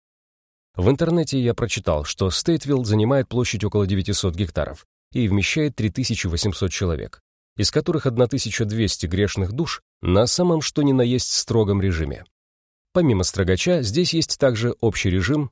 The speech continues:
следственный изолятор, спецблок и так называемые временщики. Что значит этот термин, я убей не пойму. Но все эти факты и цифры ничего не значили,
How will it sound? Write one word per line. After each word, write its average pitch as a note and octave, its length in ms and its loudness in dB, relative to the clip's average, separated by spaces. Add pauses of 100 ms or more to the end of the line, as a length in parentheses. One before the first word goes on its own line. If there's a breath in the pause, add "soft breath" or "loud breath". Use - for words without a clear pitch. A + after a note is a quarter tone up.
следственный A#2+ 580 0
изолятор, A2+ 480 0
спецблок G2+ 680 -2 (160)
и G2 100 0
так - 180 -2
называемые B2+ 600 2
временщики. A2 880 -2 (360)
Что E3+ 240 -2
значит C#3 400 0
этот A2 220 0
термин, F2+ 340 0
я G#2 220 0
убей G2 280 0
не D2+ 100 -2
пойму. C#2+ 400 -8 (640)
Но G#2 200 4
все C#3 260 0
эти B2+ 140 -2
факты A#2+ 420 0
и G#2 40 0
цифры C3 380 0
ничего A#2+ 380 0
не A#2+ 100 0
значили, E2 600 -2